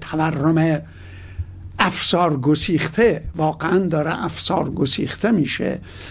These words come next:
و این خطراتی برای آیندهٔ کشورمون ایجاد می‌کنه.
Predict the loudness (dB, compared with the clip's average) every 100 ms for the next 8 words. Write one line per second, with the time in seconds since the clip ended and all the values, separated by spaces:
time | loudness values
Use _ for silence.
0 | -2 2 4 4 2 -2 -4 -2 0 0
1 | 0 2 4 4 2 2 2 4 2 2
2 | 2 2 0 0 2 2 4 6 4 0
3 | -8 -20 -20 -2 2 4 4 2 0 -2
4 | 0 2 2 2 2 0